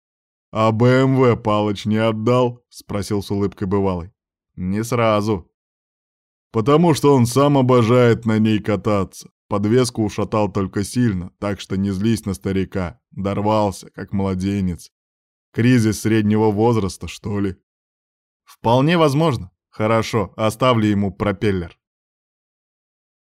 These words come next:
"Ладно, рассказывай, где был,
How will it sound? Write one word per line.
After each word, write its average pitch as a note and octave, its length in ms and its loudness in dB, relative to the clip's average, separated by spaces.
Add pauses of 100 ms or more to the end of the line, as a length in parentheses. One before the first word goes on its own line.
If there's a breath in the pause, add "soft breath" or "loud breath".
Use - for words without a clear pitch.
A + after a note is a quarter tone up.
"Ладно, A2 720 2
рассказывай, G2+ 840 0
где G2+ 260 -2
был, G#2 360 -2